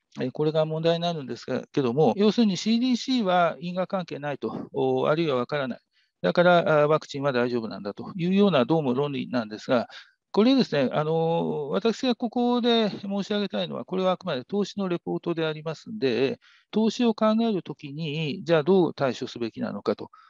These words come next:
いうことです。さすがにここまでですね、数字が大きくなるということになると、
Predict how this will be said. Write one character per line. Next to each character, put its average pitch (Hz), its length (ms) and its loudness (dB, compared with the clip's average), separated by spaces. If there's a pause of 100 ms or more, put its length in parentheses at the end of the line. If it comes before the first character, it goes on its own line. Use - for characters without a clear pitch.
(140)
い 131 80 2
う 123 80 2
こ 127 140 -2
と 110 120 2
で - 120 -6
す。 - 160 -12
さ 190 160 4
す - 220 -2
が 247 160 8
に 240 240 6
こ 170 200 0
こ 233 140 2
ま 262 160 4
で 220 140 4
で 135 100 -2
す - 160 -12
ね、 110 160 -2
数 165 300 -2
字 160 100 -2
が 160 160 4
大 165 140 2
き - 100 -16
く 135 100 -10
な 120 80 -2
る 101 120 -4
と - 180 -8 (560)
い 156 60 2
う 151 60 -2
こ 170 120 0
と 160 120 0
に 143 60 -2
な 110 100 -4
る 107 100 -10
と、 110 260 2